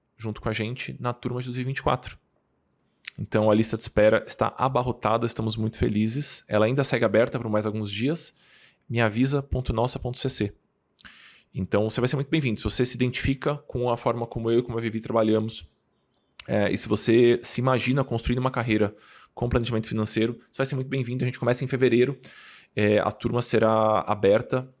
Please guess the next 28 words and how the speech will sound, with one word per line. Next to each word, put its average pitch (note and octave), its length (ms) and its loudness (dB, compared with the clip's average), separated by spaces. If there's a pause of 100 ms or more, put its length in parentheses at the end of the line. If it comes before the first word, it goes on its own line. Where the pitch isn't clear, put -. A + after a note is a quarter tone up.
(180)
agora, G#2+ 560 4
dia G#2+ 480 0 (120)
onze B2+ 400 -2
de - 60 -12
setembro. G2 500 0 (1080)
E G#2 320 0
é E2+ 60 2
provável G#2 420 0
que - 120 -10
ela G2+ 440 2
se - 160 -8
encerre, G#2+ 340 2
as F#2+ 100 0
cento G#2+ 360 -4
e - 20 -6
cinco G#2 380 -6
vagas G2+ 320 0
que - 80 -10
a G2 40 -6
gente G2+ 140 -8
vai G#2 100 0
abrir, G2+ 220 -4
que - 100 -12
ela A2 120 -2
se - 100 -12
encerre G#2 240 -8
muito G#2 160 -8
rapidamente, A#2+ 560 -2